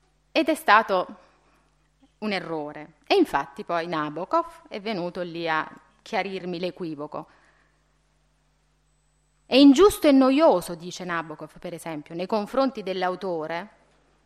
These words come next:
mettiamo l'autore di Madame Bovary, partire dall'idea preconcetta che appunto Madame Bovary, il romanzo, sia una denuncia della borghesia.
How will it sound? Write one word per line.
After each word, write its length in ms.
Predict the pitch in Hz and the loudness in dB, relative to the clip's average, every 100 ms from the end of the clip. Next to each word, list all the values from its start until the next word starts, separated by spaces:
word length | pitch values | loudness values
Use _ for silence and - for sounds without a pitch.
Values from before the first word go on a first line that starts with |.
| _ _ _ _ | _ _ _ _
mettiamo 800 | - 185 - 220 240 233 208 180 - _ _ _ _ - | -10 -8 2 6 6 4 2 0 -6 _ _ _ _ -4
l'autore 500 | 202 196 220 240 208 | -2 0 0 0 0
di 100 | 190 | -2
Madame 360 | 180 196 208 | 2 2 2
Bovary, 580 | 190 190 185 170 156 208 - _ _ _ _ _ _ _ _ _ _ _ _ _ _ _ - | -2 -2 -4 -6 -12 -14 -18 _ _ _ _ _ _ _ _ _ _ _ _ _ _ _ 2
partire 500 | 392 403 277 233 226 | 2 2 -2 0 2
dall'idea 480 | 240 285 294 214 | 2 4 4 4
preconcetta 760 | 202 - 285 302 - 180 170 233 | 4 2 2 4 4 0 0 -4
che 100 | 330 | -2
appunto 440 | 359 214 185 214 | -4 -6 -8 -2
Madame 340 | 240 269 254 202 | 2 4 2 2
Bovary, 380 | 214 294 277 | 0 2 0
il 60 | 220 | 0
romanzo, 380 | 311 220 180 247 | 0 2 0 -4
sia 200 | - 233 | -2 -2
una 200 | 208 208 | 0 -2
denuncia 480 | 208 254 226 233 262 | 0 -2 -2 -4 -4
della 240 | 202 185 | -4 -4
borghesia. 760 | 175 170 151 160 - 202 151 | -8 -10 -12 -14 -10 -8 -8